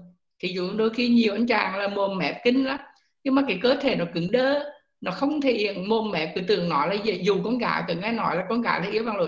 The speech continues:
tai mà, cứ hót hót lên. Thực ra con gái, con gái bằng con có mắt nhưng mà bạn. Cho nên là con gái nhìn qua cái cách bạn nói, đồng thời cô ấy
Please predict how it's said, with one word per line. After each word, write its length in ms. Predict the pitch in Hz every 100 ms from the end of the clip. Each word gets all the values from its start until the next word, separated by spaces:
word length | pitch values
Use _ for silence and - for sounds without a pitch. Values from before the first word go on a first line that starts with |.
| -
tai 260 | 196 214
mà, 180 | 240 202 - _ _ -
cứ 100 | 165
hót 160 | - 170
hót 320 | - 185 220 262
lên. 260 | 269 277 - _ -
Thực 160 | 302 240
ra 120 | 233 285
con 140 | 277
gái, 280 | 220 160 175 -
con 200 | 254 262
gái 160 | 190 160
bằng 120 | 196 185
con 100 | 214
có 80 | 185
mắt 120 | 247 -
nhưng 120 | 294
mà 120 | 226
bạn. 220 | 190 190 233 - _ _ _ _ _ _ _ _ -
Cho 80 | 262
nên 140 | 262
là 40 | 240
con 120 | 254
gái 180 | 233 165
nhìn 300 | 208 233 220
qua 200 | 220 247
cái 100 | 240 180 175 - -
cách 120 | 285 -
bạn 220 | 196 190
nói, 300 | 170 160 185 269
đồng 180 | 214 214
thời 140 | 226 220
cô 80 | 233
ấy 140 | 233